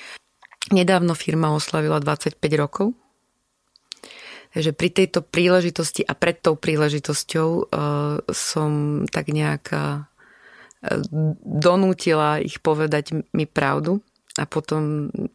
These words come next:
takto, tak akože sme sa dohodli, že sa to aj všetkým zvere-, zverejní. Takže, že bolo to úplne akože, e,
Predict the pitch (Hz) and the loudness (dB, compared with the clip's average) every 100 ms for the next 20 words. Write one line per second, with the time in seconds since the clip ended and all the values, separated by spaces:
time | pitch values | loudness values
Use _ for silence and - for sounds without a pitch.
0 | - - - - 156 - 143 143 147 147 | -10 -6 -4 -2 -4 -4 -4 0 -2 -2
1 | 151 147 - 151 147 147 147 156 151 151 | -4 -4 -2 -2 0 2 2 2 0 -2
2 | 151 151 - 151 - - - - - 160 | -2 -2 -2 -4 -4 -12 -14 -16 -6 -4
3 | 160 165 - 170 156 151 143 156 - 147 | 0 0 0 -2 0 2 2 2 0 0
4 | 151 143 151 156 165 202 - - - 151 | 2 2 2 2 2 0 -2 -12 -6 -2
5 | 147 156 - 160 151 147 170 180 - - | 2 0 0 -2 0 4 4 4 2 0
6 | 180 - 190 170 156 156 - 156 156 143 | -4 0 2 2 0 0 -2 0 2 2
7 | 143 139 - 143 139 135 139 | -2 -4 -4 -2 -2 -2 -4